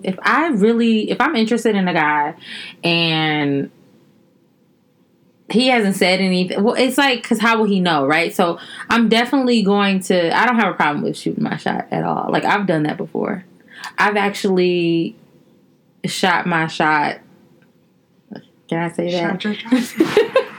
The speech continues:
Speaker 2: You can say that.
Speaker 1: In someone's D M before. And it worked out good, actually.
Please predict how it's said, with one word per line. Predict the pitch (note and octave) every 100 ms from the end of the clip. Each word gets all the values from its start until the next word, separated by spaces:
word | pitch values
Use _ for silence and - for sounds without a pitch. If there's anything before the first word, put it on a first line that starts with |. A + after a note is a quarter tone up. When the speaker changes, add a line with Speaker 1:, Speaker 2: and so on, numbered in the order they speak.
| -
Speaker 2:
You | A#4 A4 C#4+
can | G#3+
say | F3+
that. | D#3+
Speaker 1:
In | A#3 A3+
someone's | B3 A#3 G#3+ G3+
D | E3+ G#3+ G#3
M | G#3+ G#3
before. | G3+ - D#3+ D3 F2+ F3+ - - - - - -
And | G3+ G3+ F#3 F3+ E3+ E3+ E3 - _ _ -
it | F3
worked | G3+ C4+ B3+
out | F#3+ E3+
good, | F#3 A#3
actually. | F3+ F3+ - F3+ F3 F3